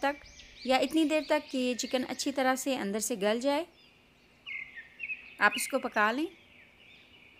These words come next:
और ये देखें, जब इस तरह से ये गल जाए और ये देखें बहुत ही ज़बरदस्त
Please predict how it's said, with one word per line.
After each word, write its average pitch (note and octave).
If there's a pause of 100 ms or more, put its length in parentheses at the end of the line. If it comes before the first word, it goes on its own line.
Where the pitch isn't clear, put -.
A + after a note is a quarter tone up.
(320)
और A3+
ये B3
देखें, A#3+
जब A3+
इस -
तरह B3
से D4 (520)
ये G#3+
गल A#3
जाए D4+ (360)
और A3+
ये A#3+
देखें A#3
बहुत D4+
ही D4
ज़बरदस्त A#3+